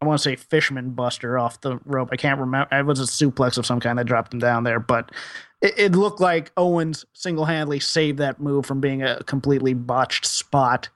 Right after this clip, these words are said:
Um, but Owens as a character, I don't know,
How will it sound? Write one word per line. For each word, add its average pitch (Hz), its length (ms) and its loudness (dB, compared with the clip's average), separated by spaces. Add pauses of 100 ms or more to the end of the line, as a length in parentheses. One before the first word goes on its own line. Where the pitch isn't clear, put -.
(380)
Um, 131 480 0 (340)
but 175 220 2 (520)
Owens 202 280 4
as 180 140 0
a 175 40 -2
character, 220 760 0 (840)
I 180 80 2
don't 196 220 0
know, 170 320 0